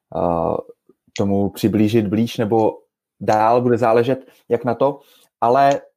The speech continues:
o čem dneska hodně budeme povídat, právě téma, jak dokázat to, co chci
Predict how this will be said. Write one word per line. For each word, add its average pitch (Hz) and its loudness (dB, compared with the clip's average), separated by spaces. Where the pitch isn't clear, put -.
o 123 -2
čem 147 -2
dneska 131 0
hodně 120 -6
budeme 123 -4
povídat, 120 -4
právě 113 0
téma, 120 0
jak 120 0
dokázat 117 0
to, 110 0
co 120 -2
chci 104 -4